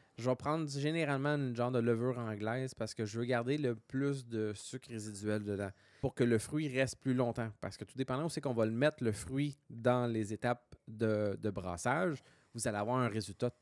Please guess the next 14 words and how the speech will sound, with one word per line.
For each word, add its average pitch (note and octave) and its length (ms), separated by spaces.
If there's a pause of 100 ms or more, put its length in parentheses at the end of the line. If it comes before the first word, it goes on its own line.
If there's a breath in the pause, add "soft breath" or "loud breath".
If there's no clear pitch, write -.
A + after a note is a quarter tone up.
(100)
totalement A2 460
différent. F#2+ 420 (720)
Fait A2 100
que, A2+ 240 (140)
encore G2+ 300
là, C3+ 120
vous D3 60
pouvez A#2 180
vous G#2+ 120
amuser, G#2 340
savoir A#2 240
qu'est-ce - 180
que - 60
vous F2+ 100